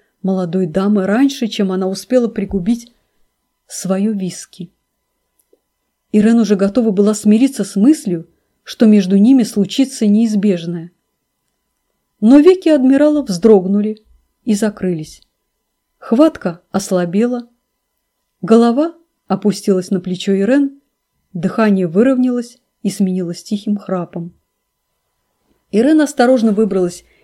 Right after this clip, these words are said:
из объятий уснувшего морского волка, вздохнула с облегчением и, подсунув ему под голову диванную подушку, устремилась к сейфу. Оставалось сделать самую малость:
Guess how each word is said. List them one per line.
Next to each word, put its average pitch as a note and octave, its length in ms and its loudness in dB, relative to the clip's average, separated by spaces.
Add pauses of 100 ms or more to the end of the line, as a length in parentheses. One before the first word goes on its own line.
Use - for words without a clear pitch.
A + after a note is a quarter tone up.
(120)
из G3+ 160 0
объятий G3 480 0
уснувшего F#3+ 500 -4
морского F#3 540 -4
волка, B3 440 -2 (760)
вздохнула A#3+ 640 2
с - 140 -8
облегчением G#3 880 -2 (440)
и, A#3+ 100 0
подсунув A#3+ 640 0
ему G3+ 240 2
под G3 200 0
голову F#3 460 -4 (260)
диванную F#3 580 0
подушку, A#3 640 -6 (300)
устремилась C4+ 640 0
к - 60 -20
сейфу. F3+ 560 -4 (960)
Оставалось G3+ 580 -4
сделать G#3+ 380 0
самую D#4+ 460 2
малость: G#3 680 0